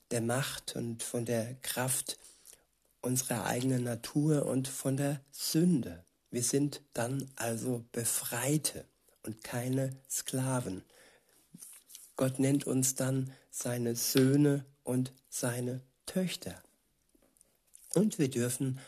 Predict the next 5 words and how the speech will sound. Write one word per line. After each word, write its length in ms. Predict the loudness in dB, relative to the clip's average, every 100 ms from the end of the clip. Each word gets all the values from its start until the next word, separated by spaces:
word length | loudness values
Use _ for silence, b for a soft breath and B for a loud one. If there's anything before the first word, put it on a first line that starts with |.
| B
zu 160 | -4 -2
ihm 340 | 0 -2 -4 -10
„Abba, 460 | -8 -2 -2 -4 -10 _
Vater“ 680 | -2 0 0 -2 -4 -6 -10 -8
sagen. 460 | -4 -2 -4 -10